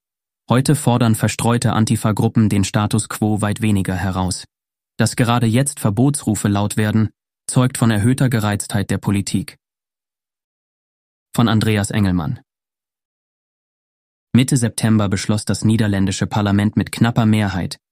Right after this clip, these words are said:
die Regierung aufzufordern, ein Verbot der Antifa-Bewegung zu prüfen. Die Niederlande stehen vor Neuwahlen, nachdem die rechtskonservative Minderheitsregierung gescheitert ist. Der Beschluss des Parlaments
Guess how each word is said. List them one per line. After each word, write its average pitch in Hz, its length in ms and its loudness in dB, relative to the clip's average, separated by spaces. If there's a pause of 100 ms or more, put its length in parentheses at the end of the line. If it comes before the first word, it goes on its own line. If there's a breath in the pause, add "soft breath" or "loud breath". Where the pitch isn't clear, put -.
(140)
die 113 80 2
Regierung 107 480 2
aufzufordern, 104 720 -2
ein 101 140 0
Verbot 101 420 -2
der 98 220 -2
Antifa-Bewegung 92 880 0
zu - 160 -4
prüfen. - 420 -4 (1040)
Die 117 80 4
Niederlande 120 540 4
stehen 123 320 2
vor 104 140 0
Neuwahlen, 92 580 0 (220)
nachdem 107 320 0
die 101 120 2
rechtskonservative 101 960 -2
Minderheitsregierung 98 960 0
gescheitert 95 520 -4
ist. - 280 -8 (800)
Der 107 80 0
Beschluss 123 400 0
des - 160 -4
Parlaments 101 580 0